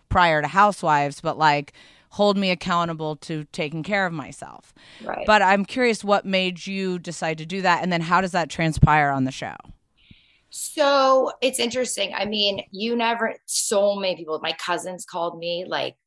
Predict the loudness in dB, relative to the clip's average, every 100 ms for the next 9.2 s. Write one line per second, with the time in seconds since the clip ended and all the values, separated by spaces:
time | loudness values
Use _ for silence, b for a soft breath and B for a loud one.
0 | _ -16 -8 -8 -6 -8 -8 -8 -4 -2
1 | 2 2 0 B B B _ 0 0 0
2 | 0 0 2 2 2 0 0 -2 -2 -4
3 | -4 -6 -6 -6 -4 0 0 0 -4 _
4 | -4 0 2 0 -2 -4 -4 -6 -4 -2
5 | 0 0 0 -4 _ _ -10 -8 0 0
6 | 0 -4 -6 -6 -6 -6 -4 -6 -6 -8
7 | -6 -6 -4 -2 0 0 0 -2 -4 -6
8 | -6 -6 -6 -2 -4 -4 b b b -8
9 | -8 -8